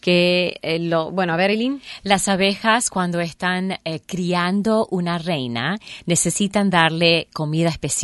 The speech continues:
Speaker 2: a la reina, y ellas fabrican en su cuerpo esta jalea para darle a una,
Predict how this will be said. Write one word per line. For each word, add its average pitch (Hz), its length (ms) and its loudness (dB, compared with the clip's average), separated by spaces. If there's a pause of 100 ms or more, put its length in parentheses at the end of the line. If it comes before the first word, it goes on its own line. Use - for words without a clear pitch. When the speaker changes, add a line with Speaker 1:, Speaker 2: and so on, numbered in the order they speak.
(360)
Speaker 2:
a 147 120 4
la 143 140 4
reina, 127 480 -2
y 156 180 0
ellas 160 340 0
fabrican 180 580 4
en 143 140 -2
su 156 120 -4
cuerpo 160 500 2 (280)
esta 147 240 -2
jalea 156 680 4 (360)
para 160 280 6
darle 156 520 4
a 131 220 0
una, 185 580 8